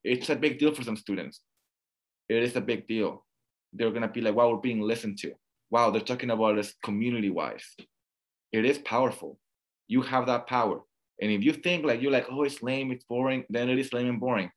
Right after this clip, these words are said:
But if you think, "I'm gonna bring some really cool change, we're gonna make some really cool things, we're gonna get people involved, people excited,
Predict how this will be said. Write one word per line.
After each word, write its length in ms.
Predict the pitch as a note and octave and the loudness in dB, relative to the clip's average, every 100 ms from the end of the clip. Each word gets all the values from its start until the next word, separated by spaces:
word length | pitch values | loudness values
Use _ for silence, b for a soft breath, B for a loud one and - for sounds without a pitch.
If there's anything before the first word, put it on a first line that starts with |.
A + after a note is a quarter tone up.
| b b b | b b b
But 140 | A2+ A2+ | 2 4
if 40 | |
you 100 | C3 | 2
think, 380 | C#3 D3 D3+ - | 2 0 0 -4
"I'm 80 | B2+ | -4
gonna 120 | C3+ | -2
bring 240 | - C3 B2+ | 0 -2 0
some 240 | A2 G2 | -2 0
really 240 | A#2 C3+ | 2 2
cool 220 | C3+ C3 B2+ | 2 -2 -4
change, 420 | B2 C3 C#3+ - | -4 -4 -4 -8
we're 80 | A#2+ | -6
gonna 120 | A#2 | -2
make 160 | A2 G#2+ | -2 -2
some 240 | G#2 F#2+ | -4 -2
really 220 | F2+ B2 B2 | 0 2 2
cool 260 | C3+ C3 - | -2 -4 -4
things, 240 | C3 B2+ | -4 -4
we're 80 | A2+ | -4
gonna 100 | G#2+ | -4
get 140 | A2 | -6
people 220 | - A2 | -8 -4
involved, 420 | G2 F#2 A#2 C3+ B2+ | -4 2 4 4 0
people 200 | - G#2 | -4 -6
excited, 520 | - - C3 D#3+ | -4 0 4 4